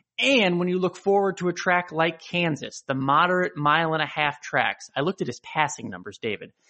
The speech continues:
Surplus passing value for Clint Bowyer is negative three point two two percent.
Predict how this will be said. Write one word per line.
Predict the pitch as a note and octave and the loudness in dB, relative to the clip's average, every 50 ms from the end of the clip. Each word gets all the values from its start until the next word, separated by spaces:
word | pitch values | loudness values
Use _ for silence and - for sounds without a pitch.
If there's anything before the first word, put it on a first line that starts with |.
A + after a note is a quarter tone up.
| _ _ | _ _
Surplus | - - - G#3+ A#3+ B3 B3 - A#3 A3 A3+ - | -16 -4 0 2 2 2 2 2 2 2 0 0
passing | - G3 F#3+ F#3+ - - F#3 F3 | 2 4 4 4 2 0 -2 0
value | D3+ D#3 D#3 D3 C3+ A#2 A2 - G#2 G#2 - _ | 2 4 4 4 4 2 0 -4 -8 -10 -14 _
for | _ - C3+ | _ -6 -6
Clint | - - D#3+ D#3 D3 | -2 -2 -2 -2 0
Bowyer | C#3 C#3+ C3 G#2+ G#2+ A2 - - _ _ _ _ _ _ _ | 2 2 2 2 0 -2 -6 -10 _ _ _ _ _ _ _
is | - D3 C#3 - C#3 | -2 -2 -2 -2 -2
negative | C#3 D3 E3 F#3+ G#3 G3 G#3+ G#3+ G#3 F#3 - - - | 2 4 4 4 4 4 4 2 2 2 0 -6 -6
three | F3 F3+ F#3+ F#3+ | -2 -2 -2 -2
point | - _ - F3+ E3+ E3+ - - | -2 _ -2 -2 -2 -2 -4 -6
two | - E3+ E3 | -4 -4 -4
two | D#3 - E3+ D#3 D3 | -4 -4 -4 -4 -2
percent. | - - C3+ - - C#3+ B2 G2+ - | -2 -4 -4 -2 -2 -2 -2 -2 -4